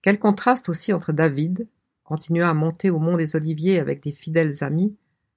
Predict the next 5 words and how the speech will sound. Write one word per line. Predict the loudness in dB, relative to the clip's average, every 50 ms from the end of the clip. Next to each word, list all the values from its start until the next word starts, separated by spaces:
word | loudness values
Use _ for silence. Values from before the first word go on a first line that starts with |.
| _ _ _ _ _ _ -12
pour | -10 -10 -10
fuir | -10 -6 0 2 2 2 2
Jérusalem, | 2 0 0 -2 -2 -2 -2 -4 -4 -4 -4 -6 -6 -8 -10 _ _ _ _ _ _ _ _ _ _ _ _ _ _ _ _ _ -4
et | -4 -4
Christ, | -4 -8 -12 -12 -12 -12 -14 -18 _ _ -20 _